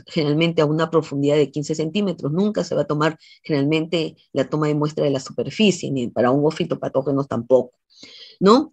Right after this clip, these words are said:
Entonces, siempre quince o a veces, eh, dependiendo de, de, de la profundidad, generalmente se utiliza, ¿no? Usando una pala, una lampita, generalmente ustedes escarban quince y sacan,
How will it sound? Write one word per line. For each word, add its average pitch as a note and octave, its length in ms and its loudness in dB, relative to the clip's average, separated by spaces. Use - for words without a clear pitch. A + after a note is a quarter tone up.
Entonces, E3 320 4
siempre A3+ 520 2
quince G#3+ 560 0
o C3+ 140 0
a B2 80 -4
veces, D#3 400 -2
eh, C3 340 -2
dependiendo E3 840 0
de, G#2+ 280 -8
de, B2 320 -6
de C3 100 4
la A#2+ 160 2
profundidad, G3+ 680 2
generalmente D3 480 -2
se D3 120 -8
utiliza, - 500 -6
¿no? A3+ 240 2
Usando F3 400 4
una D3+ 240 2
pala, A3 300 4
una D#3 160 0
lampita, D#3 560 0
generalmente D#3 500 -4
ustedes D3 300 0
escarban D#3+ 480 0
quince F3+ 460 -4
y C4 100 4
sacan, A3 400 2